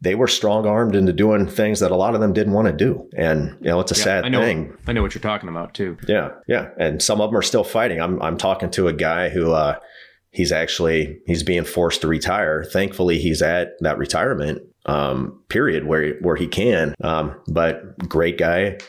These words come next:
Speaker 1: fantastic officer, wonderful pilot, um, a huge Air Force asset.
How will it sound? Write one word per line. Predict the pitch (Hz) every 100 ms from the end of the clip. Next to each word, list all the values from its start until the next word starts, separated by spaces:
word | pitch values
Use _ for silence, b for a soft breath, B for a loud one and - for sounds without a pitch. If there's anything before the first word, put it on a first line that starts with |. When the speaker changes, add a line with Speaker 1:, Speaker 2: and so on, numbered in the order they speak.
| B -
Speaker 1:
fantastic | 73 69 80 78 - -
officer, | 71 78 92 - 101 95 80
wonderful | 73 73 -
pilot, | 98 107 107 120 -
um, | - 123 143 - -
a |
huge | 95 98 90 90
Air | 85 82
Force | - 78 -
asset. | 92 113 - 78 76 -